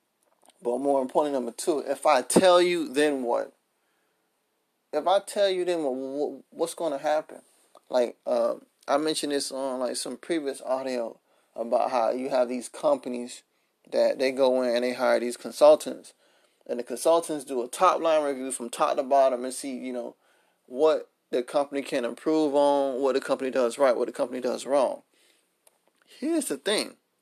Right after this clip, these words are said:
Now, like I said, I'm all for another perspective, but most of the time,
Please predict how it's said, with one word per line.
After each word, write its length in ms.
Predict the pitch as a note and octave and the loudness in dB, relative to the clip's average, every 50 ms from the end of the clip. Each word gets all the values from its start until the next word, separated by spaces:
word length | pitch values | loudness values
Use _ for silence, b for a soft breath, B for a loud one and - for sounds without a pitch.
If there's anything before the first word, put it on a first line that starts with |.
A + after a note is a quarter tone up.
| _ _ _ b b b b b b b b b b b | _ _ _ b b b b b b b b b b b
Now, 340 | - E3 D#3+ D3 C3+ C3+ - - | 2 6 6 8 8 6 4 4
like 180 | C3 C#3+ - | 2 0 0
I 40 | D#3 | 0
said, 200 | - - D3+ C3+ | -2 2 4 4
I'm 220 | C3 C3 B2+ A#2+ - | 6 4 4 2 -2
all 420 | - B2+ C3+ C#3 C#3+ C#3+ D3 D3 | -2 0 0 2 2 4 4 4
for 220 | C#3+ - D#3 D3 | 4 4 4 4
another 240 | C#3+ D3 C#3+ C3+ B2+ | 6 6 4 0 0
perspective, 800 | - - B2+ - - - - D#3 D#3+ D3 - - C#3 C3 B2+ A#2 _ _ _ _ _ _ _ _ _ | -4 -8 -8 -8 -6 -2 0 0 0 0 -2 -6 -10 -8 -8 -10 _ _ _ _ _ _ _ _ _
but 280 | - C3+ A#2+ G#2 - | -4 -2 -2 -2 -4
most 460 | A#2+ A#2+ C3+ D3 F3 F#3+ F#3 - - | -6 0 0 2 2 2 0 -2 -4
of 60 | F#3 E3+ | -4 -2
the 120 | E3 D#3+ | -2 -2
time, 580 | E3 - - E3 E3 E3+ E3+ E3+ E3 D#3+ D#3+ | -4 -4 -6 -4 -6 -6 -6 -8 -10 -12 -14